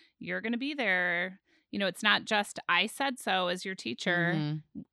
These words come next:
Speaker 1: with
Speaker 2: Mm-hmm.
Speaker 1: no real other reason. So having some of these external events can be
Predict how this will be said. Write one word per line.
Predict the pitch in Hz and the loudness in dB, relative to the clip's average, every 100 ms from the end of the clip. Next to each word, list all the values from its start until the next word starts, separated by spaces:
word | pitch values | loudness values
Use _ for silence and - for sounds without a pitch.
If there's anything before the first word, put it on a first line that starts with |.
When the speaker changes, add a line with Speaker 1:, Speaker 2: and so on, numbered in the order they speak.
| - | -6
Speaker 1:
with | 196 196 | 0 2
Speaker 2:
Mm-hmm. | 190 | 4
Speaker 1:
no | 196 190 | 4 2
real | 185 190 185 180 - | 2 -2 -2 -4 -4
other | 180 180 170 | -4 -2 -4
reason. | 165 170 160 - 127 123 180 | -4 -6 -6 -4 -6 -4 -6
So | - 202 190 180 - - | -2 -2 -2 -6 -10 -14
having | 214 240 269 320 285 | 0 2 2 0 0
some | - 233 | 0 0
of | 220 196 | -2 -2
these | 202 196 | -4 -4
external | 165 - - 196 196 180 170 - | -6 -6 -4 -2 -2 -2 -4 -8
events | - 190 190 175 - - | -8 -4 0 0 -2 -10
can | - 220 220 | -4 -2 -2
be | 208 196 190 | -2 -4 -6